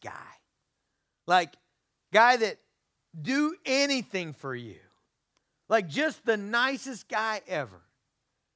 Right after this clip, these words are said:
But, like, if you were heading into a fist fight, you wouldn't pick him. You know, or, or if, if, if you were gonna have to have someone stand up and go against the, the city of Woodward, you,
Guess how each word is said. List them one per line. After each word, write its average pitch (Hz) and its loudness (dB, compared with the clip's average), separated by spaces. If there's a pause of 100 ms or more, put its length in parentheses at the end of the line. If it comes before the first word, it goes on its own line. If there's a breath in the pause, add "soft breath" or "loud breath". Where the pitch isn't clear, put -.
(960)
But, 175 -2
like, 190 2
if 165 -6
you 233 -6
were 254 -2
heading 208 -6
into 175 -6
a 139 -4
fist 202 -8
fight, 196 -6
you 175 -12
wouldn't 160 -6
pick 143 -12
him. - -20 (1300)
You 160 -6
know, 202 2
or, 202 0 (280)
or 208 4
if, - -6
if, 196 0 (100)
if 180 -6
you 262 0
were 285 -2
gonna 247 2
have 226 0
to 220 0
have 214 0
someone 233 -2
stand 233 -4
up 240 2
and 175 -6
go 214 4
against 202 -6
the, 165 2 (300 soft breath)
the 160 -8
city 233 -4
of 180 0
Woodward, 214 -4 (180)
you, 185 -20